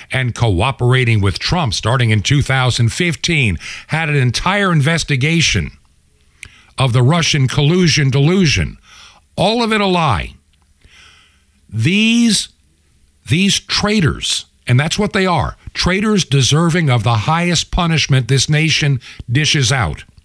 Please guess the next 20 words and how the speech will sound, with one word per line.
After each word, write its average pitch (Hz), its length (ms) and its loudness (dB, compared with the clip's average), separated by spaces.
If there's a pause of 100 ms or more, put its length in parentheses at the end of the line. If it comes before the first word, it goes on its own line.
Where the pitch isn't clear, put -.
(760)
These 214 480 0 (140)
traitors - 720 -4 (1300)
went 180 340 0
before 165 460 2
fisa 180 640 -2
secret 170 500 0
courts, 180 440 -2 (380)
created, 147 480 0
of 110 100 -2
course, 156 320 0
by 110 240 0
George 104 460 0
W. 143 360 2
Bush 107 400 0
under 117 200 2
the 95 100 -2
Patriot 101 580 -2
Act, 82 400 -2 (920)
to 170 120 0
spy 202 840 0